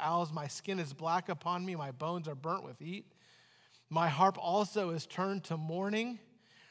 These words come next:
and my organ unto the voice of them that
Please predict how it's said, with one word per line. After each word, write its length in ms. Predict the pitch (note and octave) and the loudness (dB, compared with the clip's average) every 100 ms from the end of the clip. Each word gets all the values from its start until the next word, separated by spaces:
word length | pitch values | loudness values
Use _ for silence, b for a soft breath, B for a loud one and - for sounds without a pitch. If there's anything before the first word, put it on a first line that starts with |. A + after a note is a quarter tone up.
| B - | B -8
and 100 | D#3 | -2
my 140 | E3 D#3+ | -2 0
organ 360 | F3 F#3+ F#3 | 0 0 0
unto 140 | E3+ D3+ | 0 -2
the 80 | |
voice 380 | C3+ D3+ F3 E3 | -4 0 0 0
of 180 | C3+ B2+ | -8 -6
them 280 | D#3 E3 D3 | -4 -4 -4
that 340 | C#3+ C#3+ C#3+ | -4 -4 -6